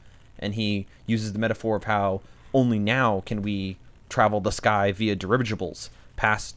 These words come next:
before that, it was just a two-dimensional existence for humanity. But now we have access to the three dimensions. And he was saying now it's not that far an extrapolation to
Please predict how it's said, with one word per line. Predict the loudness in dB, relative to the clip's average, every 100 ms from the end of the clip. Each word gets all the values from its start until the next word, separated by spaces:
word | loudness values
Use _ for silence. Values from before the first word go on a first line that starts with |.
| -4
before | 2 6 8
that, | 8 4
it | 2
was | -2
just | -2 -4
a | -4
two-dimensional | 0 2 4 2 2 2 2
existence | 2 -2 -2 -4 -6 -10 -12 -20 -6
for | -4
humanity. | 0 0 -2 -4 -8 -12 -20 -20 -20 -20 -20 -18 2
But | 2 4
now | 2 2
we | 2
have | 0 -2
access | -2 -4
to | -4
the | -4
three | -2 -2
dimensions. | -2 -6 -10 -12 -12 -14 -18 -6
And | -4 -4
he | -2 -2
was | 0
saying | -2 -2 -2 -4 -4
now | -2 0
it's | -4 -4
not | -4 -4 0
that | 0 4
far | 4
an | 4
extrapolation | 2 0 2 0 0 0 -4 -4
to | -2 0 -2